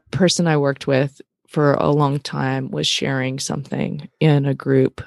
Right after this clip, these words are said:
that I was running. And what he shared was so insightful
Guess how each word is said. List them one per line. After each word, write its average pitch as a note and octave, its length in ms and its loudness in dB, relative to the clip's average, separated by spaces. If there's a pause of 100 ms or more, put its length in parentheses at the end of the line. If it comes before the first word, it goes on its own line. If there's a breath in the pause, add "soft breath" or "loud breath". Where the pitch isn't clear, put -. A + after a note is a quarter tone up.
(140)
that D#3 100 2
I C#3+ 100 4
was - 180 -2
running. D3 380 -2 (580 loud breath)
And D3+ 560 2 (140)
what E3+ 260 0
he F#3+ 140 2
shared D3 760 0 (160)
was D3 300 2
so D#3+ 640 4
insightful - 680 -4